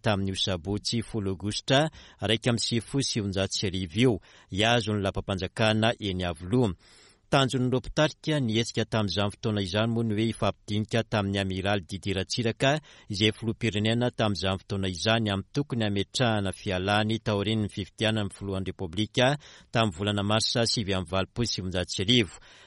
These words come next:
Tsy totosa nefa izay fikasana izay fa io niafara tamin'ny raha mandriaka io ilay Diabe nantenaina hitondra fanovana. Raika amby telopolo taona teo aoriana toa vitavita ho azy ny raharaha, tsy fantatra ny tena isan'ny olona maty sy ny naratra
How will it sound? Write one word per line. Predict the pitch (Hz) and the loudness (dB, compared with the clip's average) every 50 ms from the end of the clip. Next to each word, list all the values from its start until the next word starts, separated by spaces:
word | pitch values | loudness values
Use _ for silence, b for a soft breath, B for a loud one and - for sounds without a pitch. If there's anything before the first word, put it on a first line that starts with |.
| B - | B -4
Tsy | - - 139 | -2 0 0
totosa | - - 139 - - 135 - 151 | 0 0 -2 -2 -2 -2 0 0
nefa | 139 139 143 - - | 2 2 0 0 0
izay | - 107 98 | -2 -2 -2
fikasana | - 107 - - 104 - - 117 104 101 | -4 -4 -2 -2 -2 0 0 0 0 0
izay | 98 76 104 113 113 | 0 0 -2 -2 -2
fa | - - 117 107 104 | -2 -2 -2 -2 -2
io | 95 98 101 | -2 -2 -2
niafara | 98 95 - - 120 117 107 101 | -2 -2 -2 0 2 2 2 0
tamin'ny | - 107 101 98 90 98 | 0 -2 -2 -2 -2 -2
raha | 98 98 | -2 -2
mandriaka | 98 95 92 85 95 98 92 - - | -2 -2 -4 -4 -6 -8 -8 -6 -6
io | 123 113 | -4 -2
ilay | 101 95 | -2 -4
Diabe | 85 - - 98 95 92 80 78 113 113 139 156 B B B B B B - | -4 -4 -4 -2 -2 -2 -2 -2 0 2 2 0 B B B B B B -4
nantenaina | 104 107 107 110 - - 117 104 101 110 113 113 117 120 127 - | 0 2 2 0 0 -2 -2 0 2 2 2 2 2 0 0 0
hitondra | 113 104 - - 127 127 113 104 101 | -2 -4 -4 -2 -2 0 0 0 0
fanovana. | - - 98 92 87 - - 120 123 120 101 87 B B B B B B B | 0 -2 -4 -4 -4 -2 0 2 2 2 2 -2 B B B B B B B
Raika | - 95 110 120 - 143 | 0 2 2 2 2 0
amby | 131 117 - | -2 0 0
telopolo | - 135 123 - _ - 131 117 - | 0 -2 -2 -2 _ -4 -4 -2 -2
taona | - 151 147 135 117 | 0 0 0 0 -2
teo | - - 120 107 | -2 -2 0 0
aoriana | 107 107 98 113 123 120 120 120 123 127 123 | 2 2 2 2 2 2 2 2 2 0 0
toa | - - 110 101 76 | 0 -2 -2 -2 -2
vitavita | 92 101 - 101 92 80 95 - - 104 98 | -4 -4 -2 -2 -2 -4 -4 -4 -2 -2 0
ho | 104 113 | 2 2
azy | 110 98 101 | 2 0 0
ny | 95 95 92 | -2 -4 -2
raharaha, | 98 98 98 98 113 123 143 160 B B B B B B - | 0 0 0 2 2 2 2 0 B B B B B B -8
tsy | - - - | -6 0 2
fantatra | 147 139 - 143 - - 151 147 | 2 2 2 0 0 0 2 2
ny | 139 | 0
tena | - - 135 113 113 | 0 0 0 0 2
isan'ny | 110 110 107 - - 110 104 101 | 0 0 0 0 -2 -2 0 -2
olona | 104 98 90 101 101 | -2 -4 -2 -2 0
maty | 98 104 113 117 - - 127 113 | 0 2 0 0 0 -2 -4 -2
sy | - - 120 | -2 -2 -2
ny | 104 101 92 | -2 -2 -2
naratra | 95 98 95 101 107 113 - - 135 | -2 -2 0 0 0 0 0 2 2